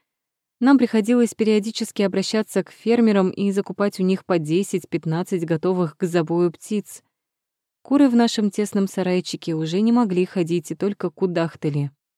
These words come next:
лишь немного подёргивая головами вверх и вниз. Я заходила в битком набитый курятник каждый день. Никто не заставлял меня этим заниматься.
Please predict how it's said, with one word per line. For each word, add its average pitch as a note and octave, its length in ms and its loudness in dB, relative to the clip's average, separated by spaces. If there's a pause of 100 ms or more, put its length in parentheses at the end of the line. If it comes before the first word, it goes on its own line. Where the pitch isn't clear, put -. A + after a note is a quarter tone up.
(160)
лишь F#3 300 0
немного F3+ 400 0
подёргивая D#3 600 0
головами D#3 540 0
вверх D#3+ 320 -2
и D#3 40 2
вниз. C#3+ 480 -4 (920)
Я F3+ 260 2
заходила F3 500 2
в D#3+ 80 -2
битком F3+ 520 0
набитый D#3+ 440 0
курятник E3+ 800 -2
каждый F3+ 380 0
день. D3 360 -4 (640)
Никто F#3+ 320 2
не A#3 140 6
заставлял B3 520 2
меня E3 380 2
этим D3+ 240 -2
заниматься. D#3+ 680 -4